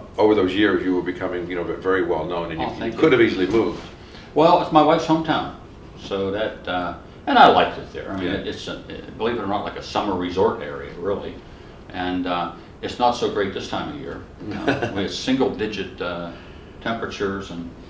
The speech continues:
Speaker 1: Right.
Speaker 2: Hundred and thirty, we beat the hell out of Buffalo, Rochester, Syracuse, hundred and thirty-eight inches of snow we have currently.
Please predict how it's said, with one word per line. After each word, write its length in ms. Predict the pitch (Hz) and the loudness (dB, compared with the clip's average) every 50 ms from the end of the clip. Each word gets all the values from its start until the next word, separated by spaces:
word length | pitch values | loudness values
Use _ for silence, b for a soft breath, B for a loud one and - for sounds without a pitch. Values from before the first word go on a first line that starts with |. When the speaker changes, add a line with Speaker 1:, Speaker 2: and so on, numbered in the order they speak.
| - - 80 | -16 -12 -10
Speaker 1:
Right. 180 | 82 80 78 78 - | -8 -8 -8 -8 -2
Speaker 2:
Hundred 260 | - 113 - 254 254 - | 2 2 2 2 2 -2
and 80 | - | 0
thirty, 220 | - 135 117 - - | 0 2 2 2 2
we 200 | 131 156 196 185 | 2 4 4 4
beat 240 | - 131 131 127 127 | 4 2 0 0 -2
the 80 | - | -2
hell 200 | 98 107 104 101 95 | -4 -2 -2 -2 -2
out 80 | 90 - - | -2 -4 -6
of 140 | - - | -4 2
Buffalo, 580 | - 147 147 147 - 139 123 123 127 127 127 127 | 6 6 6 6 4 4 4 6 6 6 4 4
Rochester, 680 | 113 113 117 127 123 - - 127 117 - - - 120 - | 6 6 6 6 6 4 0 -2 -2 -2 -4 -4 -6 -4
Syracuse, 640 | - - 120 120 127 127 123 123 131 127 127 123 B B B B B | -4 -4 0 2 2 2 2 0 0 0 0 0 B B B B B
hundred 240 | - 143 170 170 - | 4 4 4 4 2
and 100 | - - | -2 -4
thirty-eight 420 | - 143 135 135 123 123 131 127 123 | -4 0 0 2 2 2 0 0 -2
inches 320 | 131 127 - 127 120 113 | -4 -6 -6 -6 -8 -8
of 60 | - | -10
snow 260 | - - 123 123 127 - | -8 -6 -4 -2 -2 -2
we 100 | - 95 | -2 -4
have 120 | 87 87 | -6 -6
currently. 420 | - - 120 123 123 - - - | -4 -2 -2 -2 -2 -4 -8 -10